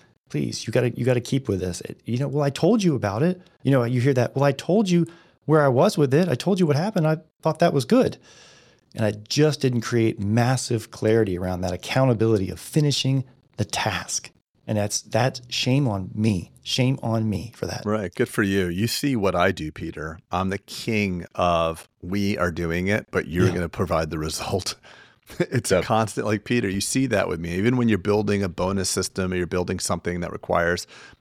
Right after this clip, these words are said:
Speaker 2: metrics, if you're gonna be paid extra money to do it,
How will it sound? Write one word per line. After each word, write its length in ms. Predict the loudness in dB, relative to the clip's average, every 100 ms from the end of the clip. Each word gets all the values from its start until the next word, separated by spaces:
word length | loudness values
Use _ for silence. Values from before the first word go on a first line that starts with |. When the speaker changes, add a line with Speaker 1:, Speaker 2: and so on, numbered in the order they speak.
| -6
Speaker 2:
metrics, 640 | -2 -2 0 -2 -2 -6 -10 _ _ -10
if 240 | -8 -4
you're 140 | 0 2
gonna 140 | 2
be 120 | 0
paid 400 | -2 0 2 2 0
extra 320 | -6 -4 -4
money 220 | -2 -4
to 120 | -6
do 300 | -8 -4 0
it, 200 | 0 0